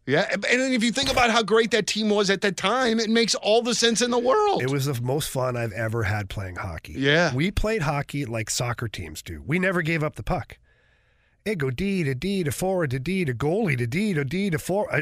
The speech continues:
Speaker 2: I,
Speaker 1: Keep
Speaker 2: teams
Speaker 1: away.
Speaker 2: wouldn't even touch it.
Speaker 1: Yeah.
Speaker 2: And then our system of the left wing lock,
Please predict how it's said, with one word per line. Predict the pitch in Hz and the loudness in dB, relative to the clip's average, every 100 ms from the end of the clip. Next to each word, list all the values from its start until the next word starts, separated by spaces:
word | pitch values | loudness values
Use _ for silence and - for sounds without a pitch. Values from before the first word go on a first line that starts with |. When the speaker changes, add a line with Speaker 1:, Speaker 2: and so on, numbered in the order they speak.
| - | -4
Speaker 2:
I, | - _ - | -12 _ -4
Speaker 1:
Keep | 175 | 2
Speaker 2:
teams | - - | 4 4
Speaker 1:
away. | 254 | 4
Speaker 2:
wouldn't | 240 | 4
even | 233 | 2
touch | - 294 - | 2 2 0
it. | 320 | -2
Speaker 1:
Yeah. | 110 127 139 139 - _ _ - | -2 -2 0 0 -2 _ _ -4
Speaker 2:
And | 147 151 | -2 0
then | 156 | 0
our | 151 143 147 | 0 0 2
system | - 196 - 196 170 | 0 -2 -2 -2 -2
of | 139 | 0
the | 123 | 0
left | 127 165 - | 0 -2 -4
wing | 156 147 123 | -4 -4 -4
lock, | 113 139 165 | -4 -2 -4